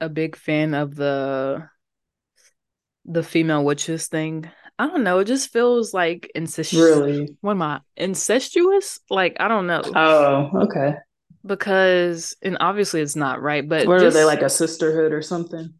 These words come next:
Speaker 1: Not really a sisterhood, but they're all, like, like, this is the, the Bonnet lineage. Yeah, like, you know, I know, I know your Grahams. You feel me? Like,
Speaker 2: Mm-hmm.
Speaker 1: or you, you, like, it, it, we're just too
Speaker 2: I guess I can
Speaker 1: close-knit.
Speaker 2: see that.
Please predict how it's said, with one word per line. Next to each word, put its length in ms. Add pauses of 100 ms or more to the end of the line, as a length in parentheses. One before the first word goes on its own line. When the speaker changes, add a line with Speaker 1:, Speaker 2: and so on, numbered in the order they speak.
(640)
Speaker 1:
Not 140
really 260
a 80
sisterhood, 680
but 140
they're 260
all, 340
like, 380 (220)
like, 220
this 160
is 160
the, 360 (120)
the 120
Bonnet 380
lineage. 380
Yeah, 180
like, 320
you 160
know, 100
I 120
know, 280
I 120
know 120
your 180
Grahams. 520
You 100
feel 140
me? 140
Like, 360 (460)
Speaker 2:
Mm-hmm. 460 (480)
Speaker 1:
or 360
you, 300 (160)
you, 300
like, 360
it, 140 (160)
it, 220 (360)
we're 200
just 180
too 100
Speaker 2:
I 40
guess 180
I 160
can 160
Speaker 1:
close-knit. 40
Speaker 2:
see 200
that. 360